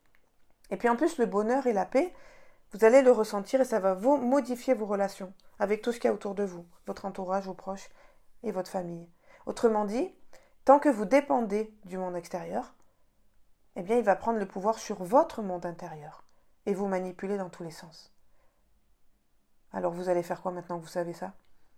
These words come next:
Laisser le monde extérieur agir sur votre monde intérieur ? Je pense pas.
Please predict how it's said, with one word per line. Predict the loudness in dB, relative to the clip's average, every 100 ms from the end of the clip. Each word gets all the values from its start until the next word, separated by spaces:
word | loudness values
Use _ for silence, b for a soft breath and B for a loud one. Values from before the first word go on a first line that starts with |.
| -20 -20 -10 -4
Laisser | 0 2
le | 2
monde | 2 0
extérieur | 0 0 0 0 -2 -6 _ -20 _ _ _ -4
agir | -2 0 2 2
sur | 0
votre | -4 -6 -6
monde | -4 -4
intérieur ? | -4 -4 -2 -4 -10 -20 -20 -20 -20 -20 -20 -20 -20
Je | -14
pense | -10 -10
pas. | -10 -12